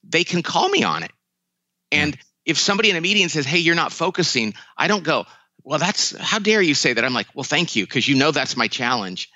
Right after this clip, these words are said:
Speaker 1: and now you're helping me with that. And yesterday when I, when I blew this thing, it's because of that, and I should,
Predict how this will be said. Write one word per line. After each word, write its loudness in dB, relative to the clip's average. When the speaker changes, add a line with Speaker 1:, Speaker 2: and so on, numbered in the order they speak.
Speaker 1:
and -4
now 2
you're 0
helping -4
me -8
with -12
that. -4
And 2
yesterday 2
when 0
I, 2
when -4
I 0
blew -8
this -2
thing, -2
it's -2
because -2
of 0
that, 0
and -2
I -2
should, -4